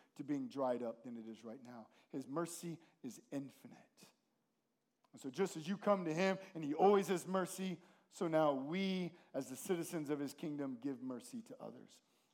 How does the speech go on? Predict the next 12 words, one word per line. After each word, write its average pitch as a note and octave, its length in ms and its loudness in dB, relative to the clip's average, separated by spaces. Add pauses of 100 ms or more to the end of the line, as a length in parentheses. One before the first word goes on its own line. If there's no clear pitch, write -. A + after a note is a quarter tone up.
Number D#3+ 200 2
six, - 500 2 (960)
"Blessed E3 260 2
are E3+ 120 0
the - 20 0
pure G3 320 -8
in C#3 80 -6
heart, A#2 200 -14 (1400)
for C#3 60 -6
they D3 180 2
shall D3 160 -8
see B2+ 440 -4